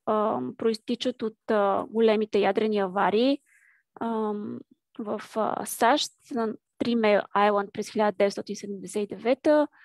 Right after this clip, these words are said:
Чернобил в Съветския съюз през хиляда деветстотин осемдесет и шеста <clears throat> и в Фукушима в Япония през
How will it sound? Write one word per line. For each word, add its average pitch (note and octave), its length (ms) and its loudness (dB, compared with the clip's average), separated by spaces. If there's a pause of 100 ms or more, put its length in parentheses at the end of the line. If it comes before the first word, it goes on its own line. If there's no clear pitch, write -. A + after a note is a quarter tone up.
(440)
Чернобил A#3 580 0
в G3+ 60 -14
Съветския G#3+ 460 -4
съюз G#3+ 260 -8
през A3 180 -4
хиляда G3+ 240 0
деветстотин G3+ 420 -4
осемдесет G3 480 -10
и G3 40 -10
шеста D4 680 0 (1200)
<clears throat> C#4+ 240 4
и B3+ 80 2
в A#3+ 140 2 (260)
Фукушима B3+ 640 -2
в - 60 -6
Япония A3 440 0
през G3+ 340 -6